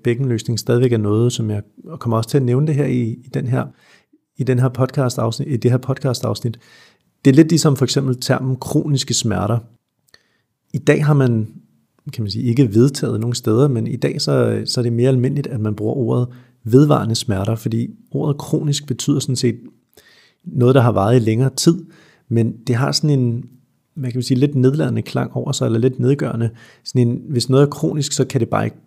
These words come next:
så kan det bare ikke komme væk. Altså, så kan man ikke komme af med det. Og det er ikke det, som man gerne vil med for eksempel betegnelsen kroniske smerter. Der vil man rigtig gerne sige, vi vil gerne beskrive nogle mennesker, der har haft smerter i lang tid,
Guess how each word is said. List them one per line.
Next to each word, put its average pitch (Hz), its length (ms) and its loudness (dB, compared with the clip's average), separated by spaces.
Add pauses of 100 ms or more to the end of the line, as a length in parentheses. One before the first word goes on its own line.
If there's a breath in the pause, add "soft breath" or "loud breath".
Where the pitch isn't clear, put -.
(260)
så 127 120 -6
kan 127 100 0
det 113 80 -4
bare 110 140 0
ikke 110 140 -4
komme 104 300 -6
væk. - 320 -10
Altså, 123 200 -4
så 117 120 -2
kan 120 120 -4
man 117 100 0
ikke 117 100 -4
komme 123 200 -6
af 123 140 -4
med 107 160 -2
det. 113 140 -2 (420 loud breath)
Og - 140 -8
det 135 60 4
er 139 40 6
ikke 143 120 0
det, 135 120 2
som 147 140 0
man 120 140 0
gerne 117 280 2
vil 139 280 4 (280)
med 110 120 -2
for 117 120 -6
eksempel 127 440 -2 (260)
betegnelsen 127 500 -4
kroniske 139 380 -6
smerter. 110 320 -2
Der 127 80 -2
vil 127 140 2
man 120 140 0
rigtig 123 180 0
gerne 117 160 -2
sige, 123 300 -2 (400 loud breath)
vi 113 140 2
vil 113 100 6
gerne 120 180 6
beskrive 151 360 2
nogle 135 180 2
mennesker, 117 280 0
der 107 80 2
har 104 40 0
haft 104 100 -4
smerter 107 320 -2
i 127 120 -4
lang 131 320 -2
tid, 143 160 0